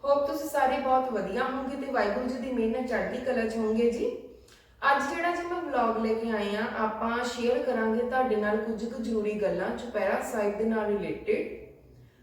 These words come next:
ਵੀਡੀਓ ਸਟਾਰਟ ਕਰਨ ਤੋਂ ਪਹਿਲਾਂ ਮੈਂ ਤੁਹਾਡੇ ਨਾਲ ਇੱਕ, ਅਹ, ਤੁਹਾਨੂੰ ਇੱਕ ਬੇਨਤੀ ਕਰਨਾ ਚਾਹੁੰਦੀ ਹਾਂ ਕਿ ਤੁਸੀਂ ਪਲੀਜ਼ ਵੀਡੀਓ ਸ਼ੇਅਰ ਕਰ ਦਿਓ। ਭੈਣ ਭਰਾ ਚੁਪਹਿਰਾ ਸਾਹਿਬ ਦੇ ਨਾਲ, ਹੈ ਨਾ, ਕੁਝ ਵੀ ਜ਼ਰੂਰੀ ਜਾਣਕਾਰੀ ਹਾਸਲ ਕਰਨਾ ਚਾਹੁੰਦੇ ਨੇ ਤਾਂ ਕਿ ਉਹਨਾਂ ਤੱਕ ਇਹ ਵੀਡੀਓ ਪਹੁੰਚ ਸਕੇ ਜੀ।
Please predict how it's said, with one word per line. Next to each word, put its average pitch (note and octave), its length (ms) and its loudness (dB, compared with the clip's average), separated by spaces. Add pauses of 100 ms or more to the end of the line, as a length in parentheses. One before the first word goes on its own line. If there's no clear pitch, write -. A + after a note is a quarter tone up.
(440)
ਵੀਡੀਓ D#4+ 260 0
ਸਟਾਰਟ D#4+ 340 4
ਕਰਨ D4+ 140 0
ਤੋਂ C4+ 100 -6
ਪਹਿਲਾਂ C#4+ 200 0
ਮੈਂ D4+ 100 -2
ਤੁਹਾਡੇ D#4 280 -2
ਨਾਲ B3+ 260 0
ਇੱਕ, B3 260 -6
ਅਹ, A3+ 1120 2
ਤੁਹਾਨੂੰ B3 220 2
ਇੱਕ A#3+ 180 -2
ਬੇਨਤੀ G3+ 520 0
ਕਰਨਾ C#4+ 320 2
ਚਾਹੁੰਦੀ G#3 400 0
ਹਾਂ A3 100 0
ਕਿ A#3+ 100 -6
ਤੁਸੀਂ A#3 340 -6
ਪਲੀਜ਼ B3 360 -6
ਵੀਡੀਓ A3+ 340 -2
ਸ਼ੇਅਰ G#3+ 420 -2
ਕਰ B3 120 2
ਦਿਓ। G#3+ 200 0
ਭੈਣ A3 400 -2
ਭਰਾ A#3+ 340 2 (960)
ਚੁਪਹਿਰਾ B3 360 2
ਸਾਹਿਬ C4+ 300 2
ਦੇ - 60 -2
ਨਾਲ, A#3+ 480 2
ਹੈ A3+ 60 2
ਨਾ, D4 140 -2
ਕੁਝ - 280 -6
ਵੀ C#4+ 60 -10
ਜ਼ਰੂਰੀ A3+ 380 -2
ਜਾਣਕਾਰੀ A3 560 0
ਹਾਸਲ G#3+ 280 0
ਕਰਨਾ G#3+ 340 -2
ਚਾਹੁੰਦੇ A3 380 0
ਨੇ C4 320 -2
ਤਾਂ A3 180 -2
ਕਿ A3 220 -4
ਉਹਨਾਂ C#4 180 -2
ਤੱਕ D4 260 -2
ਇਹ C4+ 100 -6
ਵੀਡੀਓ A3+ 360 0
ਪਹੁੰਚ G#3 320 -4
ਸਕੇ B3+ 320 -2
ਜੀ। - 340 -6